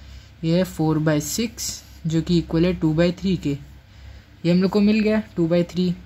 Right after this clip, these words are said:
इससे ज़्यादा तो ये, ये reduce नहीं होगा। और हम लोग फिर लिखेंगे एक्यू बाई क्यूसी, ये एट बाई ट्वेल्व के equal।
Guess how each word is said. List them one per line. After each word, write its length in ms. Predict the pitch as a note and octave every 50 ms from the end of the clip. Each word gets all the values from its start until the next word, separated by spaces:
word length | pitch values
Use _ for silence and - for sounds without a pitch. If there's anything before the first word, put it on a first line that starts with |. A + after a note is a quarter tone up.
| - - -
इससे 200 | D#3+ - - F3+
ज़्यादा 240 | F3+ F3+ E3+ F3+ F3+
तो 100 | E3+ F3+
ये, 240 | F3+ F3+ F3+ F3+ F3+ - - - -
ये 100 | F3+ E3+
reduce 340 | D#3+ E3 D#3 E3 F3 E3+ D#3+
नहीं 160 | F3 F#3 F#3+
होगा। 280 | F#3+ F3+ E3+ F3 F3+ F3 F3+ - - - - - - - - -
और 120 | - D#3+ E3
हम 160 | E3+ E3 E3+
लोग 100 | F3+ F3
फिर 140 | F3+ - E3+
लिखेंगे 440 | D#3+ C#3+ - E3 E3 F3 F#3+ F#3+ F#3+ - D3+
एक्यू 440 | D3+ D3 C#3+ C#3+ - F3 F#3+ G3+
बाई 200 | F#3+ F3 F3+ F#3 F3
क्यूसी, 500 | F3+ - D3+ C#3+ C#3+ - - C#3+ C3+ B2+ B2+ - - - - - - - - - - - - - - - - - - - -
ये 280 | D#3 D#3+ F3+ G3+ F#3+ - -
एट 160 | A3 G#3+ G3
बाई 200 | F3+ F3+ F3 D#3
ट्वेल्व 280 | - - C#3+ C#3 C3+ C3
के 120 | C3 C#3 C3
equal। 320 | B2+ C3 - C#3+ C3 C#3